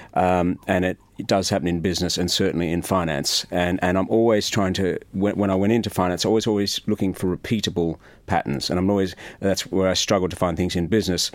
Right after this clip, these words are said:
repeatable patterns. You know, so if you hire the right people, the business works. So if you cut costs at the right time,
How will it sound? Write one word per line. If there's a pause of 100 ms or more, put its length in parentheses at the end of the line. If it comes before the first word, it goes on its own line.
(240)
repeatable
patterns.
You
know,
so
if
you
hire
the
right
people,
the
business
works.
So
if
you
cut
costs (320)
at
the
right
time,